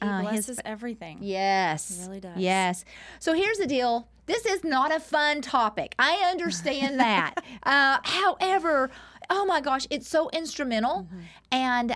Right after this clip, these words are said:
Speaker 2: uh, I am so grateful that years ago, uh, in my church, they were teaching, I believe that it was called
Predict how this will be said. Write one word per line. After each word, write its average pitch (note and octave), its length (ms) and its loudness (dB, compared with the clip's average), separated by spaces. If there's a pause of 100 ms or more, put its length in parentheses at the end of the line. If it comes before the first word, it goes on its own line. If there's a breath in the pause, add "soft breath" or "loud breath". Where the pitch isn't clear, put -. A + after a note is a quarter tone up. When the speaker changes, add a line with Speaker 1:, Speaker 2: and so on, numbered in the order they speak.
Speaker 2:
uh, A3+ 380 0
I F4 180 0
am C4+ 100 -4
so C#4 260 -2
grateful G#3+ 640 -2
that F3+ 280 0
years D4 640 0
ago, G#3+ 500 -2 (520 loud breath)
uh, F#3+ 320 2
in B3+ 160 -2
my C4 160 0
church, - 440 -6 (320)
they G3+ 200 0
were A#3+ 100 -2
teaching, G#3+ 460 -4
I G#3+ 80 -4
believe C4+ 560 -2
that C#4 80 0
it - 80 -4
was A#3 140 -4
called A3 560 0